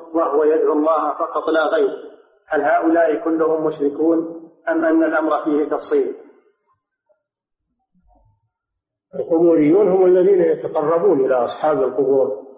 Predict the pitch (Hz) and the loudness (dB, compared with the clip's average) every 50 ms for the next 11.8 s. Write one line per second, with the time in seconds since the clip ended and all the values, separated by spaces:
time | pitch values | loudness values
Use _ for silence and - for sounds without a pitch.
0 | - - _ _ _ _ _ _ _ _ _ _ _ _ _ _ - 143 139 143 | -20 -20 _ _ _ _ _ _ _ _ _ _ _ _ _ _ -2 0 2 2
1 | 139 139 139 147 143 127 127 131 131 139 147 143 123 117 113 127 135 139 131 123 | 4 2 2 2 2 0 0 0 0 2 2 2 2 2 2 2 2 2 2 2
2 | 117 127 117 113 - - - - 120 113 - 135 135 135 - - - 127 - - | 2 2 2 0 0 -2 -2 -4 -4 -2 0 0 0 0 -2 -4 -2 0 2 2
3 | - 131 127 127 123 120 120 110 - - - - - - - _ _ _ _ _ | 2 2 2 2 2 2 2 0 0 -2 -6 -10 -14 -20 -20 _ _ _ _ _
4 | _ _ _ _ _ _ _ _ _ _ _ _ _ _ _ _ _ _ _ _ | _ _ _ _ _ _ _ _ _ _ _ _ _ _ _ _ _ _ _ _
5 | _ - - - - - 131 120 135 139 131 131 131 120 - - 131 113 120 123 | _ -8 -8 -8 -4 -4 0 0 0 0 2 0 -2 -2 -2 -4 -2 0 0 2
6 | 117 120 120 113 110 101 110 113 - - - - - - _ _ _ _ _ _ | 2 2 2 2 0 0 -2 -6 -8 -14 -16 -18 -20 -20 _ _ _ _ _ _
7 | _ _ _ _ _ _ _ _ - 139 127 113 120 123 135 139 147 165 156 - | _ _ _ _ _ _ _ _ -8 -2 0 0 2 2 2 2 2 2 0 0
8 | 170 160 151 143 139 127 123 120 147 180 202 196 180 165 160 - - 135 123 110 | -2 0 0 0 0 0 0 0 2 2 2 2 2 2 0 -2 -2 -4 -4 -4
9 | - 110 113 113 - - - - - - - - _ _ _ _ _ _ - _ | -4 -4 -4 -6 -8 -16 -20 -20 -20 -20 -20 -20 _ _ _ _ _ _ -20 _
10 | - 117 120 117 117 117 117 117 131 143 139 131 - 127 120 113 110 110 117 127 | -8 -2 0 0 2 0 0 -2 -2 -2 0 0 0 0 0 0 0 2 2 2
11 | 147 165 160 151 151 151 135 135 120 113 113 107 104 95 - - | 2 2 2 2 2 2 2 2 0 0 0 -4 -6 -10 -12 -16